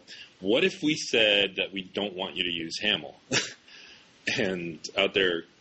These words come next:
Hampton is laughing about this, you know, I'm sure. I just told him at Ru-, Ruby Fringe about this story, but I, I said, "Sorry, <laughs>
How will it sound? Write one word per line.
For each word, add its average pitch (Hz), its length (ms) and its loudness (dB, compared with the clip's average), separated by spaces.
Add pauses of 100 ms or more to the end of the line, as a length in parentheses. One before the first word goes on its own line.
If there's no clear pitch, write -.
(200)
Hampton 92 380 -2
is 82 140 -6
laughing 85 400 -2
about - 280 -6 (200)
this, 80 260 -2
you 78 60 -4
know, 76 60 -6
I'm 76 120 -6
sure. 73 360 0
I 80 40 -8
just 78 220 -6
told 82 200 -2
him 76 60 -6
at 73 100 -10
Ru-, - 220 -6
Ruby 90 260 0
Fringe 76 260 -6
about 78 200 -2
this - 160 0
story, 104 340 2
but - 260 -4
I, 95 120 2 (180)
I 101 60 6
said, 92 280 0
"Sorry, 117 520 0
<laughs> - 40 -18